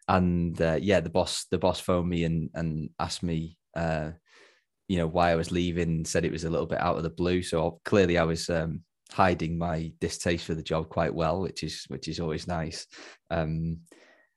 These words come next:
and, uh, yeah, I didn't actually tell him that I was going to work for a Bitcoin company.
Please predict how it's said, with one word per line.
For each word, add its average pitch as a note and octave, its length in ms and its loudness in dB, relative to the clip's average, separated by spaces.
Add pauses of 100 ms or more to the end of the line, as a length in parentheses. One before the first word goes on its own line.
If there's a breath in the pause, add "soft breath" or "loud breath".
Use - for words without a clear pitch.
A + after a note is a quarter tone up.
and, F#2 360 4
uh, F2+ 240 4
yeah, B2+ 200 8
I A#2 80 6
didn't C3 240 4
actually - 240 0
tell G#2+ 180 6
him G#2 100 4
that D#2 100 2
I - 20 0
was E2+ 80 -6
going E2+ 180 -2
to F2 100 -4
work F2 140 0
for E2 100 -4
a D#2+ 40 -6
Bitcoin E2 340 -2
company. E2+ 540 -2